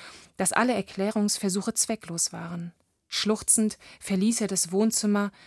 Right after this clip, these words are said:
und mit einem lauten Krachen fiel die Wohnungstür hinter ihm ins Schloss.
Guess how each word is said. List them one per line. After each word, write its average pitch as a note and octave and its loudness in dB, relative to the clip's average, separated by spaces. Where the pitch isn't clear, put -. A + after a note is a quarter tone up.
und G3+ 2
mit A3 4
einem A#3 4
lauten G#3+ 4
Krachen G3+ -2
fiel A#3+ 0
die G3 2
Wohnungstür A3 2
hinter F3+ -2
ihm F#3 -4
ins F#3+ -6
Schloss. - -12